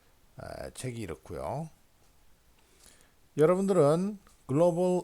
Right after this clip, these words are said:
엔터프리너스, 세계적인 사업가의 새로운 클래스의 멤버입니까? 멤버가 아니라면은 beware, 조심하십시오. 이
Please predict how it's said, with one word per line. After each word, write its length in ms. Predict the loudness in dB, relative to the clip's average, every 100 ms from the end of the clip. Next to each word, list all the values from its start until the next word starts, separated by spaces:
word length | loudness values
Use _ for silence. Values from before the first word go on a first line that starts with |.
| -4
엔터프리너스, 880 | -4 -4 -4 -4 -2 -2 -4 -6 -12 -16
세계적인 960 | -8 -4 -2 -2 -2 -4 -4 -6 -10 -12 _ _ _ _
사업가의 1000 | -12 -2 -2 -2 _ -2 0 0 0 -2
새로운 440 | -2 -2 -2 -2 -4
클래스의 720 | -4 -2 -2 -2 -4 -4 -4
멤버입니까? 760 | -4 -2 -2 -2 -8 -8 -8 -8 _ _ _ -20 _ _ _ -20 -16
멤버가 460 | -8 -6 -4 2 2
아니라면은 720 | 2 -2 -4 -4 -6 -8 -10 -16 _ _ -20 _ _ _ _ -10
beware, 420 | -6 -4 -4 -6 -10
조심하십시오. 1160 | -8 -8 -6 -6 -6 -10 -16 -14 -10 -6 -6 -8 -14 _ _ -6
이 200 | -6